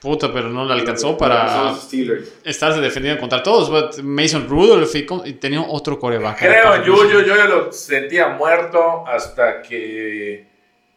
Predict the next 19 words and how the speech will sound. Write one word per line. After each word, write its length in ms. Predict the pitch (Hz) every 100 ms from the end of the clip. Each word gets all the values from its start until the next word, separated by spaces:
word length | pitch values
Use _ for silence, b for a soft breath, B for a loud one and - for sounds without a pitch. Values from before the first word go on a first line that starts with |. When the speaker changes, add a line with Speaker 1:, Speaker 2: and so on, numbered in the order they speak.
| _
Speaker 3:
vi 100 | 120
el 120 | 117
touchdown 420 | 120 - 120 120
que 80 | 113
le 80 | 101
anotó 260 | 101 101 113
San 200 | 113 98
Francisco 500 | 101 98 117 117 110
el 80 |
año 180 | 107 104
pasado. 320 | - - 113
Dije, 140 | 107 104
"No, 160 | 107 107
este 200 | 104 101
gallo 240 | 104 98
sí 100 | 101
es 140 | 98 98
en 80 |
serio". 320 | - 87 -